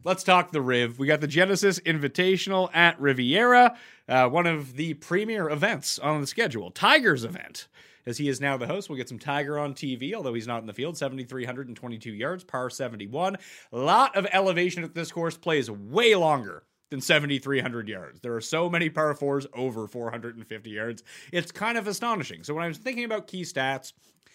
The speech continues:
uh, a lot like Phoenix last week, it's one of the few courses where it's not like, "Yeah, you can be okay off the tee. Yeah, you can be okay around the greens. But as long as you hit your approaches really well, you're going to win."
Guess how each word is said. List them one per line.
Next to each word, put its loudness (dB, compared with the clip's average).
uh, 0
a -2
lot 4
like -2
Phoenix -6
last -8
week, -18
it's -10
one -6
of -8
the -8
few -8
courses -8
where -4
it's -8
not -2
like, 0
"Yeah, 6
you 2
can -4
be 4
okay 0
off 0
the -8
tee. 0
Yeah, 2
you 0
can -6
be 0
okay 0
around -2
the -6
greens. -6
But -8
as -8
long -6
as -8
you -2
hit -4
your -4
approaches -6
really -4
well, -2
you're -6
going -6
to -12
win." -8